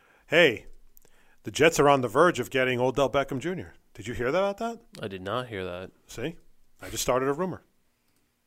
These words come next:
Speaker 1: I have no basis for it. I have no backup. I have no nothing.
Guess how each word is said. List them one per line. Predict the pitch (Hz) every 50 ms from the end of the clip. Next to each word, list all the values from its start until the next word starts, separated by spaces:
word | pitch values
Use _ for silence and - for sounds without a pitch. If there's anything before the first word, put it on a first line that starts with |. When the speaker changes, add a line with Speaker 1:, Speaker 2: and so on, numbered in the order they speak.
| _ _ _ _ _ -
Speaker 1:
I | 117 123
have | 165 160 143
no | 165 202 190
basis | - - - 147 180 208 - - 151 -
for | - - 123 113 107 127
it. | 160 - - - - - _ _ _ _ _ _ _ _ _ _ _ _ _ -
I | 120 147
have | 165 156
no | 147 151 156 165 175 170
backup. | 170 - 156 139 151 180 214 - - 131 123 156 - 117
I | 117 143
have | 147 131
no | 135 139 147 156 165 165 165 151
nothing. | 143 135 143 160 - - 131 - -